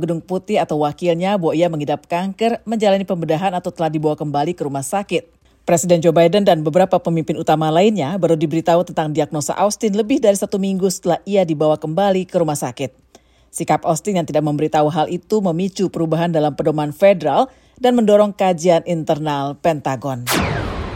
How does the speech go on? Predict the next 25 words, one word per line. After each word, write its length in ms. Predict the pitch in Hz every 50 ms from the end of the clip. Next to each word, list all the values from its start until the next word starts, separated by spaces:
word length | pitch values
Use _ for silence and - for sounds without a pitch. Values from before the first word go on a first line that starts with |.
| - - - - - - - - - - - - _ -
Mantan 340 | 226 226 226 - 285 294
Perdana 240 | 277 277 233 226 208
Menteri 240 | 208 208 196 214 208
Alexander 400 | 190 180 202 190 - 185 185 190
Stubb 320 | 185 - - 208 202 -
yang 140 | - 175 165
diproyeksikan 580 | 165 - 170 165 160 160 - 190 - 180 170 170
akan 160 | 170 - 165 165
memenangkan 420 | 156 156 156 156 156 156 170 170 170 160
pemilihan 320 | 147 151 151 151 151 147
Presiden 480 | 139 160 160 151 - - 160 151 147 -
Finlandia 680 | - 156 151 151 156 156 156 160 180 226 196 160 143
pada 220 | - 147 143 139
hari 100 | 143 156
Minggu 300 | 156 180 202 208 170 135 135 165
mengatakan 560 | 170 151 139 135 - 139 135 - 185 233 277 - _ _ _ _ _ -
ia 80 | 240 233
ingin 240 | 247 233 247 240
melihat 300 | 226 214 202 190 208 -
negara 240 | 180 160 170 160 165
itu 160 | 175 - 175
berada 260 | 180 170 175 170 170 175
dalam 380 | 165 165 151 156 156 151 - -
inti 480 | - 240 233 220 196 - 208 196 185
nato. 560 | 170 165 151 135 131 - 147 131 123 113 -